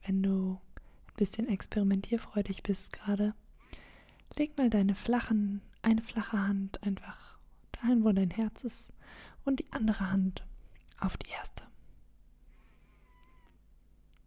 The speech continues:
Und lass die Augen hier noch geschlossen. Atme tief. Vielleicht spürst du,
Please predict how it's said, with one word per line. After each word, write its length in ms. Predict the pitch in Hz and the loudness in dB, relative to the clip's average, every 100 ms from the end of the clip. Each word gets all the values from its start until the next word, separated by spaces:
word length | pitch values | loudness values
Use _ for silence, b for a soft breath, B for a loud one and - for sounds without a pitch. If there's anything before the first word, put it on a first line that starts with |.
| - - - | -20 -20 2
Und 440 | 240 233 226 - - | 6 8 6 2 4
lass 220 | 247 240 | 4 4
die 180 | - 190 | 0 2
Augen 280 | 208 214 196 | 2 2 0
hier 180 | 214 | 0
noch 180 | 202 190 | 0 0
geschlossen. 580 | 196 - 208 202 - 180 - - - - - - - - - - - b b b b b b b b b - - | 0 0 0 -2 -2 -6 -10 -20 -20 -20 -20 -20 -20 -20 -20 -20 -20 b b b b b b b b b -20 -2
Atme 400 | 269 269 - 202 | -2 0 0 -2
tief. 440 | - 214 214 226 - - - - - - - - - - - - - - - - - - _ b b b b b b b - | 0 0 2 2 -2 -14 -16 -18 -20 -20 -20 -20 -20 -20 -20 -20 -20 -20 -20 -20 -20 -20 _ b b b b b b b -8
Vielleicht 400 | - 202 202 - | 2 4 4 0
spürst 480 | - 180 202 - 190 | 0 4 4 2 -2
du, 340 | 180 185 | 0 0